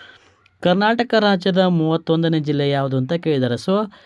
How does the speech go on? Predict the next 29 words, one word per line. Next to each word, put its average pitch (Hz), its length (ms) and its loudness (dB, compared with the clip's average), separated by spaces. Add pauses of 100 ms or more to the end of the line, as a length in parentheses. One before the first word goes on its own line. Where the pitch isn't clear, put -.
(220)
ಆ, 175 100 2
ಈ 175 180 4
ಒಂದು 190 680 2
ಪ್ರಶ್ನೆಗೆ 160 560 0
ಸರಿಯಾದ 151 400 -4
ಉತ್ತರ 143 240 -4
ಆಪ್ಷನ್ 135 360 -2
ಎ 143 120 0
ವಿಜಯನಗರ. 117 640 -2
ಬಳ್ಳಾರಿ 147 480 0
ಜಿಲ್ಲೆನ 165 320 0
ವಿಭಜನೆ 147 440 -2
ಮಾಡಿ 147 260 -2
ಯಾವುದು 143 300 -4
ವಿಜಯನಗರನ 135 640 -4
ಮಾಡಿದ್ದಾರೆ. 123 380 -2
So, 220 260 -4 (340)
ಕರ್ನಾಟಕದ 185 580 0
ಮೂವತ್ತೊಂದನೇ 160 760 0
ಜಿಲ್ಲೆ 143 260 0
ಯಾವುದು 139 200 0
ಅಂತ 135 140 -4
ಕೇಳಿದಾಗ 131 380 -4
ಆಪ್ಷನ್ 135 400 -2
ಎ 147 240 -2
ವಿಜಯನಗರ 123 580 0
ಸರಿಯಾದ 113 480 -4
ಉತ್ತರ 135 340 -4
ಆಗ್ತದೆ. 107 680 -6